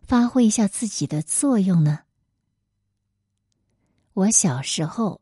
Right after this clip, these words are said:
就看过日本的纪录片，讲的就是过劳死，如今我们遇到了。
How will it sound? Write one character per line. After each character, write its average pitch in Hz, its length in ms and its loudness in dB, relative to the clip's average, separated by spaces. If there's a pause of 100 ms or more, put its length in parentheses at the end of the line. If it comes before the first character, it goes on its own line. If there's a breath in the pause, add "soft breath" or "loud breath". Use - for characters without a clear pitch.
就 - 160 -2
看 220 220 2
过 226 140 4
日 240 180 0
本 143 160 0
的 139 80 -4
纪 - 180 0
录 170 180 -2
片， 160 340 -4 (420 soft breath)
讲 185 240 4
的 196 100 4
就 247 200 2
是 202 260 0
过 233 260 0
劳 151 240 0
死， - 300 -6 (580)
如 180 280 4
今 226 380 4 (300)
我 165 200 0
们 156 220 2
遇 208 220 2
到 139 180 -4 (100)
了。 - 160 -20